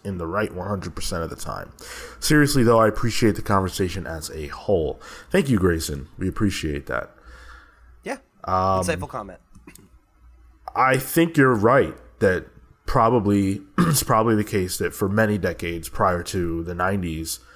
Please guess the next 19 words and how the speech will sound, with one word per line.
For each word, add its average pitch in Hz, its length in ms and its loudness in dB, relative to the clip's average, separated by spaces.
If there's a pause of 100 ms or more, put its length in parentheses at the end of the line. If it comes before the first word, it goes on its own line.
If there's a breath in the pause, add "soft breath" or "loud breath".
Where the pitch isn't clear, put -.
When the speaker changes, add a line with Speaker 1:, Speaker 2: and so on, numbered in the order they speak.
(320 soft breath)
Speaker 1:
we 90 260 -2
did 98 260 0
have 90 340 0
a 76 60 -10
problem 71 640 -8
with 76 280 -10
the 95 60 -4
way 87 140 -4
that 76 160 -8
cops 76 320 -4
were 85 80 -6
represented. 78 560 -8
Phil, 127 560 4 (380 soft breath)
who 98 280 2
always 117 480 4
adds 95 460 0
really 113 380 4
great 95 340 0
insight, 87 560 -4